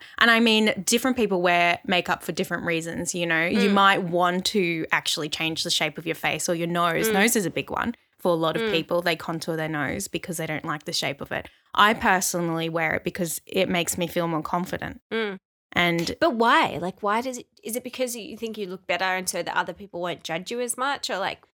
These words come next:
Speaker 1: Ah,
Speaker 2: It's a
Speaker 1: yeah. Thanks for, um, being my psychologist today. Um,
Speaker 2: <laughs>
Speaker 1: look, I think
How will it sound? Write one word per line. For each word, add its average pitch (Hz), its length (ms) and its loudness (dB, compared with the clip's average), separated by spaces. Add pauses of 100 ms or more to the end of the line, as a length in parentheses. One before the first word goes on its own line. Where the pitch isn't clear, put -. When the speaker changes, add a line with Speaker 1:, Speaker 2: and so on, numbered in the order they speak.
(120)
Speaker 1:
Ah, 302 720 2
Speaker 2:
It's - 80 -8
a - 40 -4
Speaker 1:
yeah. 269 420 4
Thanks - 480 -2
for, 214 300 -2
um, 190 180 -2
being 190 180 -4
my 190 100 -4
psychologist 202 680 -6
today. 180 240 -4 (340)
Um, 254 580 6 (500)
Speaker 2:
<laughs> - 520 -6
Speaker 1:
look, 339 240 4
I 311 100 8
think 392 260 2